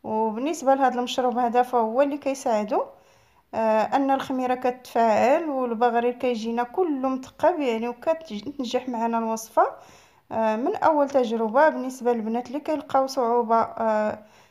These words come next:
باش ينجح ليهم البغرير، فهاد الوصفه هذه اكيد غادي تنجح معكم. آه، فقط تابعوا المقادير كيف ما هي.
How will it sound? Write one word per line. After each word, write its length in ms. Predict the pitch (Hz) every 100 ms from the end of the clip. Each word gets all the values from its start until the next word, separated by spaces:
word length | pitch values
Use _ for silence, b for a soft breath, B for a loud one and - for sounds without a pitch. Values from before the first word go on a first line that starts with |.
| b
باش 200 | 277 359
ينجح 320 | 370 269 269 277
ليهم 240 | 247 240
البغرير، 440 | 226 208 220 320
فهاد 380 | 403 330 277 254
الوصفه 520 | 247 254 262 269 247
هذه 240 | 233 226 -
اكيد 420 | 226 226 359 339
غادي 220 | 254 240 240
تنجح 400 | 233 220 233 233
معكم. 400 | 208 208 294 508 - b b b b b b
آه، 240 | 220 208 202
فقط 360 | 202 392 359 349 -
تابعوا 480 | 294 233 240 233 -
المقادير 640 | 269 359 370 277 226 240
كيف 280 | 311 262 -
ما 220 | 240 226
هي. 400 | 214 208 233 339